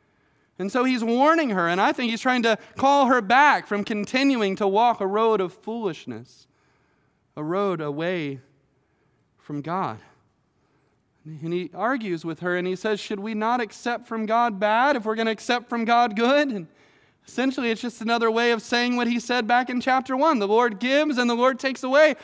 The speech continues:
Are we gonna say, "God, I'll worship you as long as you keep giving me stuff, but God, if you ever start, start taking stuff, well, then it's over"? He says, "Who are we to say that to the Lord?"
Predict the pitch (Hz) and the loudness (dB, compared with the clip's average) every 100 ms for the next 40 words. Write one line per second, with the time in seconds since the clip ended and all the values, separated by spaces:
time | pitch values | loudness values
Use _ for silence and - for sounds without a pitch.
0 | - 240 262 277 277 - 254 233 285 277 | -6 0 2 2 0 2 0 2 4 4
1 | 247 247 320 302 339 285 294 262 - 262 | 2 2 2 2 -2 2 2 2 0 -2
2 | 240 277 294 254 254 269 262 185 285 311 | 2 4 4 2 0 0 0 0 2 4
3 | 285 220 185 - - 208 202 196 202 220 | 2 2 0 -2 2 2 2 0 0 2
4 | 269 233 220 262 247 - 247 - - - | 2 2 0 0 -2 0 0 0 -6 -12
5 | - 240 202 277 330 - 151 143 - 147 | 0 0 0 0 0 0 -8 -8 -4 -4
6 | 151 - - _ _ _ _ _ _ - | -4 -10 -20 _ _ _ _ _ _ -10
7 | 156 170 143 - 123 101 - _ _ _ | -6 -4 -4 -6 -8 -10 -20 _ _ _
8 | _ _ _ _ _ _ _ _ _ _ | _ _ _ _ _ _ _ _ _ _
9 | _ _ _ _ _ _ _ _ _ 143 | _ _ _ _ _ _ _ _ _ -20
10 | - 185 180 269 277 233 254 196 139 175 | -8 -6 -2 -2 0 0 0 0 -4 -10
11 | - 208 208 190 170 156 - _ _ _ | -8 -2 -2 0 -2 -4 -12 _ _ _
12 | _ _ _ _ _ _ _ _ _ _ | _ _ _ _ _ _ _ _ _ _
13 | _ - 156 151 175 143 120 | _ -12 -8 -6 -4 -4 -6